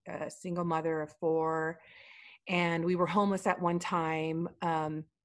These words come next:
and a church family took us in, and we lived with them in their family room for almost a year. And that family I'm still very close to. I consider the parents, like, my uncle and aunt. Um,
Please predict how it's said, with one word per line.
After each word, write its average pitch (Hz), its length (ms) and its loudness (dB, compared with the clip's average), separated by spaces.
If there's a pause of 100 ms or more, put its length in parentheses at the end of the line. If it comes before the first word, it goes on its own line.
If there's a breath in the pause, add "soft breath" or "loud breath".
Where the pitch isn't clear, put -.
(680)
and 170 160 0
a 156 100 -2
church 208 400 -2
family 165 400 0
took 202 260 -6
us 185 160 -4
in, 165 180 -2
and 170 120 -2
we 196 80 0
lived 185 220 -4
with 190 120 -2
them 165 160 -2
in 160 140 -4
their 151 340 2 (280 loud breath)
family 196 360 2
room 160 380 -2
for 151 320 -4 (120)
almost 180 300 -2
a 143 40 -4
year. 156 420 -4 (640)
And 165 220 0 (100)
that - 200 0
family 202 840 0
I'm 160 220 2
still 165 300 0
very 165 300 4
close 160 340 -2
to. 151 160 -2
I 147 80 0
consider 170 680 2
the 160 180 -2
parents, 160 640 -4
like, 151 180 -4 (280)
my 156 180 -6
uncle 175 260 -2
and 160 160 -6
aunt. 160 460 -2 (520 loud breath)
Um, 151 480 -2